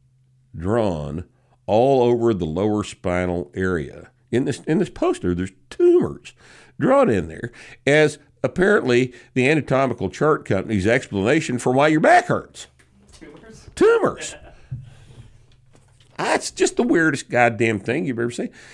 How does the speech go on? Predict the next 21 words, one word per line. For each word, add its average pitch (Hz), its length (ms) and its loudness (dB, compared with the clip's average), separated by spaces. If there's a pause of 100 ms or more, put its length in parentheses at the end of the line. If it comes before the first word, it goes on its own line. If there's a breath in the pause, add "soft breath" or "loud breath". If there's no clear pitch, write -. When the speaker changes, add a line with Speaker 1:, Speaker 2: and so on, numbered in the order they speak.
(200 loud breath)
Speaker 1:
But, 139 380 -2 (640)
eh, - 180 -16
look, 220 320 0 (340)
boys 175 280 2
and 110 80 -8
girls, 156 300 0
everybody's 147 380 2
back 107 280 0
hurts, - 420 -18 (220)
and 135 160 2
everybody's 113 300 2
back 85 220 0
gets 90 160 -8
better. 117 300 -2 (920 loud breath)
I 165 160 6
don't 165 240 2
think 117 320 0
that 95 200 -2
you 110 120 2
can 123 160 0
attribute 95 600 0